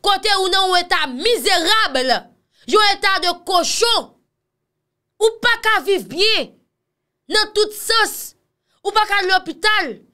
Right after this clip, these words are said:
Ou pa ka al lekòl. Ekonomi ou pa bon. Ou pa ka rasanble pake gwoupman. E nan yon peyi ki pa gen rezo, kijan nou vle pou peyi sa a li menm li avanse? Kijan nou vle pou nou jwenn solisyon ansanm avèk pwoblèm?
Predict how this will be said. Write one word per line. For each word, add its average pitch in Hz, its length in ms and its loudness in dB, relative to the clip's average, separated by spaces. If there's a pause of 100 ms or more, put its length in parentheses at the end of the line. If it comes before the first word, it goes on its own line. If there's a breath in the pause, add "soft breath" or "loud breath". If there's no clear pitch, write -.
(220)
Ou 381 120 -2
pa 415 180 2
ka 381 140 0
al 339 100 -4
lekòl. 330 600 0 (680)
Ekonomi 403 540 0
ou 359 140 -4 (100)
pa 349 160 0
bon. 359 440 -4 (320)
Ou 381 120 -6
pa 427 160 4
ka 381 160 2
rasanble 381 640 -2
pake 370 320 -2
gwoupman. 339 680 -2 (320 loud breath)
E 381 160 0
nan 440 180 2
yon 440 120 -4
peyi 415 260 0
ki 381 160 -2
pa 359 160 2
gen 339 160 -4
rezo, 311 360 0 (320 loud breath)
kijan 381 360 2
nou 359 160 -4
vle 370 160 2
pou 359 120 -2
peyi 320 240 0
sa 320 140 0
a 311 60 -4
li 294 80 -10
menm 320 160 -6
li 294 160 -4
avanse? 262 460 0 (300 loud breath)
Kijan 381 320 2
nou 320 120 -6
vle 370 160 2 (240 loud breath)
pou 415 140 2
nou 403 100 0
jwenn 330 200 -4
solisyon 330 520 -2
ansanm 294 240 -4
avèk 262 240 -6
pwoblèm? 285 460 -2